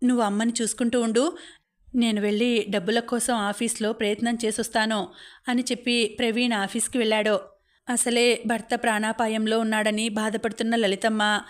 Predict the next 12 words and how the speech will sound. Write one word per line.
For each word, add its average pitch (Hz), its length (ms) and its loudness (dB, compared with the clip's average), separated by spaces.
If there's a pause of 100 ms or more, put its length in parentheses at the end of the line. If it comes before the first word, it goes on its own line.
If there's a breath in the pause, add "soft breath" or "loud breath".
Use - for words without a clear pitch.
(320 loud breath)
పిల్లల 262 260 4
మాటలతో 226 540 0
మరింత 226 380 0
దిగాలు 220 400 0
పడిపోయింది. 214 720 0 (400 loud breath)
ఆవిడని 240 340 2
పలకరించి 233 680 0
ఓదార్చాలని 220 840 0
మానస 226 440 0
ప్రయత్నం 220 520 -2
చేసినా 220 300 0
కూడా 214 420 2